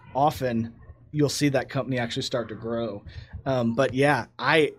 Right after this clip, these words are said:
I can't help myself. And it's, it's built into the genes of, like, what's the next new thing? I, I had a conversation with a, a commercial realtor in Houston this last week during some trainings,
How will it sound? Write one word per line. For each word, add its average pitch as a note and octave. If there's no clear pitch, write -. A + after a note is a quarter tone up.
I F#3
can't D#3+
help C#3+
myself. A2+
And C#3+
it's, D3+
it's D3+
built D3
into D3
the B2
genes A#2+
of, B2+
like, A#2
what's D3
the D3
next C#3+
new C#3
thing? B2+
I, A#2+
I B2
had C#3
a -
conversation C#3
with C3
a, A#2
a C3
commercial C#3+
realtor C3
in B2+
Houston A#2+
this A#2
last A#2+
week B2+
during B2+
some A#2
trainings, C3+